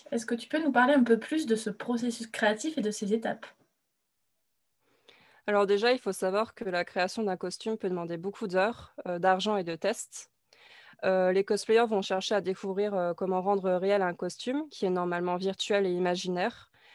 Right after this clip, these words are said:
Speaker 2: Et pour ce faire, ils vont réaliser une veille, trouver les matériaux possibles pour réaliser un tel costume.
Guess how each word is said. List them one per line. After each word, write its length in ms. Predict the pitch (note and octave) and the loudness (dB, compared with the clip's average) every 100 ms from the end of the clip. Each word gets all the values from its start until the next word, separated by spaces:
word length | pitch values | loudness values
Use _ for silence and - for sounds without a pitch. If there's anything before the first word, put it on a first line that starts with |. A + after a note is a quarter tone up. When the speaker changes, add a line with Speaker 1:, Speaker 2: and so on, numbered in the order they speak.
| - - | -20 -6
Speaker 2:
Et 140 | F#3+ F#3+ | -2 -2
pour 160 | G3+ | -2
ce 140 | - F#3+ | -2 0
faire, 220 | A#3+ A#3+ | 2 4
ils 120 | G#3 | 4
vont 160 | F#3 F#3 | 2 0
réaliser 480 | F#3 F3+ F#3 G3 G#3+ | 2 0 0 0 0
une 200 | F#3 F3 | 0 0
veille, 340 | F3+ A3 F#3 | 0 0 -2
trouver 300 | E3+ G3+ G3 | -4 -4 -2
les 100 | G3 | 0
matériaux 420 | F#3 F3+ F#3+ F#3+ F#3+ | 2 0 0 0 0
possibles 440 | G#3 G3 - A#3 | 0 -2 -6 -6
pour 140 | G3 | -2
réaliser 400 | F#3 F3 F3 F3+ | 2 2 2 0
un 140 | G3+ F3+ | 0 0
tel 200 | G3 F3+ | -4 -6
costume. 580 | F3 - - A#3 B3 | -8 -12 -8 -6 -6